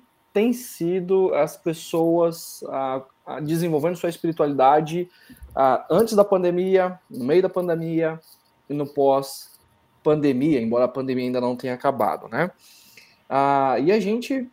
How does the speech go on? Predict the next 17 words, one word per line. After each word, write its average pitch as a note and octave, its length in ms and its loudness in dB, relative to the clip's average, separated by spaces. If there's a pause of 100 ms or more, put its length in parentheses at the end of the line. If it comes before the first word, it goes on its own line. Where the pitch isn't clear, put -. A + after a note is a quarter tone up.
traçou A#3+ 420 -2
alguns F#3+ 340 -2
perfis D#3+ 880 -6
da C3+ 380 -6
maneira D3 300 2
como D3+ 220 -6
as D3 100 -8
pessoas C#3+ 420 -4
estão C#3 500 -8
desenvolvendo, C#3+ 840 -4
e G#3+ 40 0
uma A3+ 200 0
delas D#3 640 -2 (640)
é F3+ 400 2
essa G3 400 0
espiritualidade G#3 720 -2
autônoma, D3+ 580 -2